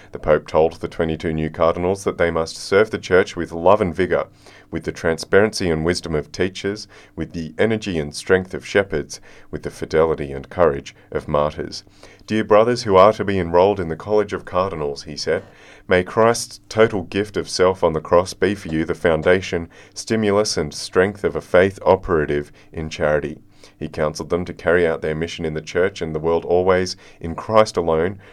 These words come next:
responding to his logic and not that of the world, and may it be illumined by faith and animated by charity, which comes to us from the glorious cross of the Lord.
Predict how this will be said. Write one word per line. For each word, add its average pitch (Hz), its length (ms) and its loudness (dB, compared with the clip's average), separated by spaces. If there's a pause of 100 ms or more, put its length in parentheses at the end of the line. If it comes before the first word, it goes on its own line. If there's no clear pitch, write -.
(100)
responding 90 500 0
to 85 120 -8
his 78 220 -10
logic 80 380 -2
and 76 160 -8
not 82 220 -2
that 80 160 2
of 76 100 -8
the 73 100 -8
world, 78 380 0 (300)
and 73 180 -10
may 78 140 2
it 73 100 -4
be 78 120 -4
illumined 95 560 0
by 80 180 2
faith 98 420 2
and 80 220 -6
animated 90 520 2
by 76 200 -2
charity, 82 520 -2 (260)
which - 220 -10
comes 87 260 0
to 85 120 -2
us 82 180 0
from 80 200 -6
the 73 80 -6
glorious 73 500 -4
cross 69 360 -4
of 69 180 -10
the 73 80 -8
Lord. 69 300 -6